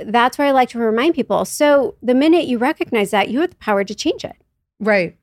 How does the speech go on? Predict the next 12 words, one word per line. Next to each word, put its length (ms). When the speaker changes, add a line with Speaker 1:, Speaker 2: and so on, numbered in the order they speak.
Speaker 1:
You 140
can 160
recreate. 680
Speaker 2:
You 140
could 80
also 220
change 200
it 100
by 100
even 280
seeing 540
it 300